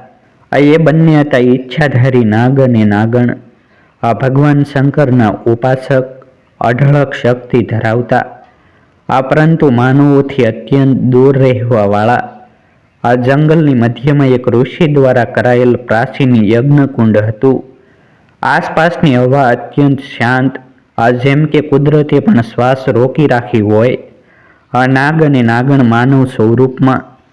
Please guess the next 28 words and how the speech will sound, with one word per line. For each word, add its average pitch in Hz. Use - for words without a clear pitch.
એકબીજા 160
સાથે 139
પ્રેમાલાપમાં 131
મગ્ન 123
હતા. 113
આ 123
તેઓ 156
એકબીજાની 147
આંખોમાં 123
આંખો 135
નાખીને 131
એવા 131
ડૂબી 127
ગયા 120
હતા 120
કે 131
આ 139
દુનિયામાં 147
બહાર 113
કંઈ 135
ન 139
હતું. 110
આ 123
નાગણ 139
હસતા 123
કહેતી, 127
"આ 117
પ્રિય, 127